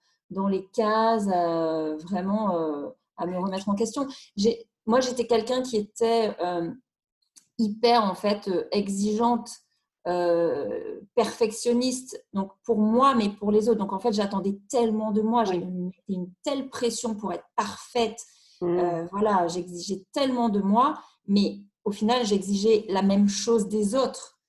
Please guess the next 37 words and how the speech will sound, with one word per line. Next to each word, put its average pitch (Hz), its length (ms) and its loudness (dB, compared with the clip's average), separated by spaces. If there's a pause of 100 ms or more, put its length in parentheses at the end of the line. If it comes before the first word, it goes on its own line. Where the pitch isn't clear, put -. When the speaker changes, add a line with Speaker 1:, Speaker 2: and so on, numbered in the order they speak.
Speaker 2:
Eh 185 100 -4
oui. 190 100 -8
Speaker 1:
Donc, 208 420 -2
c'est, 196 240 -8
c'est, 190 200 -10
enfin, 185 140 -8
c'est, 175 160 -14
c'est - 300 -12
juste 202 340 -8
invivable, 202 720 0
quoi. - 320 -20
Speaker 2:
Et 202 60 8
est-ce 262 180 6
que 370 60 10
tu 311 180 6
te 277 140 2
sentais 262 420 2
incomprise 285 720 6 (220)
dans 262 200 2
ton 277 220 0
fonctionnement ? 269 800 2
Est-ce 330 200 -2
que 285 80 0
tu 269 100 0
avais 254 160 4
l'impression 254 560 0
que - 80 -10
c'est, - 180 -8 (400)
que - 100 -2
les 262 140 4
autres 311 180 0
ne 277 100 6
te 269 120 0
comprenaient 269 560 2
pas ? 285 220 4 (880)
Speaker 1:
Ah 196 160 4
oui. 180 160 0